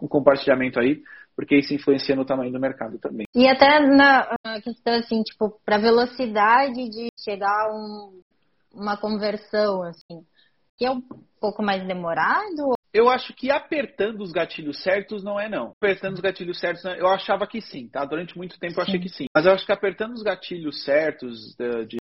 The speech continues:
Speaker 1: ação, de escassez, et cetera, funciona sim, tá? Funciona muito bem. Eu
Speaker 2: Sim.
Speaker 1: achava que não. A gente continua sendo uma coisa em comum.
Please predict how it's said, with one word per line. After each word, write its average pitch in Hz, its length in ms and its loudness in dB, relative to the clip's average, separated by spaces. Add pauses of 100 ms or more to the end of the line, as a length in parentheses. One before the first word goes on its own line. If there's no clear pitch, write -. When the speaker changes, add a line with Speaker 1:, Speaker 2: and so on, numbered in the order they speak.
Speaker 1:
ação, 143 520 6
de 117 300 -4
escassez, 143 800 -2
et 120 160 -12
cetera, 185 380 2
funciona 214 300 -4
sim, 120 280 -14 (380)
tá? - 160 -8
Funciona 151 360 -8
muito 160 200 -12
bem. 139 100 0
Eu 143 80 0
Speaker 2:
Sim. 170 60 0
Speaker 1:
achava 185 260 -2
que 214 100 -6
não. 156 120 2 (180)
A 151 140 0
gente 185 200 -10
continua 185 360 -4
sendo 185 440 -4
uma 180 160 -6
coisa 185 280 -4
em 196 60 -14
comum. 151 380 -6